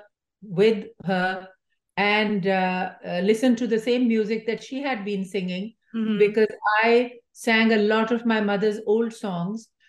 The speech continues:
Speaker 2: Yeah.
Speaker 1: So the older generation enjoyed that part. And, uh, I was blessed to, uh, have that contact and that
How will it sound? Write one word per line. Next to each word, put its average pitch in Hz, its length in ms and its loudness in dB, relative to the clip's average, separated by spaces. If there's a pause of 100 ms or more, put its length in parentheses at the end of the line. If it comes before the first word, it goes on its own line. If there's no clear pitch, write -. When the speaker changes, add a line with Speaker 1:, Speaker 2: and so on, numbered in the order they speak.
(120)
Speaker 2:
Yeah. 233 220 -8
Speaker 1:
So 247 140 4
the 240 120 -2 (220)
older 254 300 4
generation 233 640 0
enjoyed 214 580 -2
that 240 300 -4
part. 156 360 -8 (480)
And, 214 520 -2
uh, 202 460 0 (720)
I 196 220 6
was 226 300 6
blessed 202 640 0
to, 214 460 4
uh, 190 380 0 (100)
have 190 480 -2
that 202 340 0 (200)
contact 220 680 -4
and 196 200 -6
that 196 320 -4